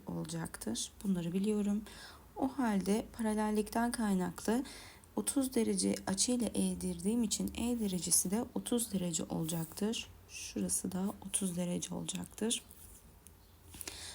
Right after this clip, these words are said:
Pekala, buranın dik olduğunu biliyorum. O halde otuz derecenin karşısı dört birimse doksan derecenin karşısı sekiz, altmış derecenin karşısı da dört kök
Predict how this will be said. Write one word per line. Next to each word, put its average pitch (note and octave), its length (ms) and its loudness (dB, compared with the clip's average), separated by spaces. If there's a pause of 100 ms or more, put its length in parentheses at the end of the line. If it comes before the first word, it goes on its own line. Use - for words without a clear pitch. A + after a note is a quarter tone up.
(180)
Pekala, G#3+ 680 2
buranın B3+ 360 4
dik C4+ 220 0
olduğunu B3+ 400 6
biliyorum. A#3 460 4
O A3 140 2
halde A3+ 240 4
otuz B3 340 0
derecenin G3+ 420 4
karşısı G3 680 6 (460)
dört A3+ 360 4
birimse G#3 540 6
doksan A#3 420 4
derecenin F3 400 2
karşısı F3+ 480 2
sekiz, G#3+ 640 4 (560)
altmış A#3+ 640 2
derecenin G3 460 4
karşısı G3 600 0
da G#3 260 4 (720)
dört A3 300 0
kök A3 300 0